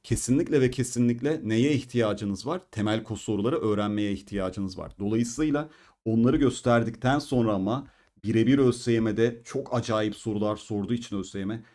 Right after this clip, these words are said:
hepsine çok gönül rahatlığıyla artık hani öyle bir probleminiz olmadığı için anlatmış olacağım.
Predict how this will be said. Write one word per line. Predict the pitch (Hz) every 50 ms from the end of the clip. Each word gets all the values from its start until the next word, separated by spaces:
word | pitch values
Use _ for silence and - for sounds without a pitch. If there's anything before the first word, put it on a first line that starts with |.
| _ _ _
hepsine | - 127 127 127 - 117 113 123
çok | 117 - 123 113 117 -
gönül | 104 104 104 104 101
rahatlığıyla | 104 98 95 95 - 95 95 92 92
artık | 90 85 - - 147 139 - -
hani | _ 95 92 90
öyle | 85 90 98 95 95
bir | 95
probleminiz | 95 - 110 101 92 98 95 95 95 98 95 104
olmadığı | 104 98 98 95 90 90
için | 87 - - 87 - -
anlatmış | 87 90 87 90 87 - - 113 - 143
olacağım. | 143 139 131 147 147 156 156